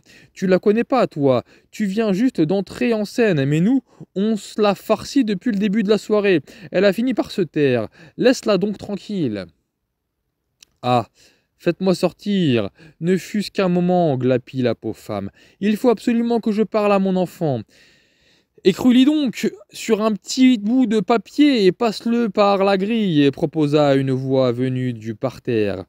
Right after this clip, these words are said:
On veillera à le lui faire parvenir. » « Dois-je empêcher une mère de rejoindre son enfant mourant ? »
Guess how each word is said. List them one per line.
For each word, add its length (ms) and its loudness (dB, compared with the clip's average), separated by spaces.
On 100 -2
veillera 480 2
à 140 2
le 120 6
lui 160 0
faire 180 -6
parvenir. » « 680 -4
Dois-je 640 2
empêcher 720 -2
une 180 -4
mère 280 0
de 260 2
rejoindre 640 -2
son 180 -6
enfant 260 -4
mourant ? » 340 -2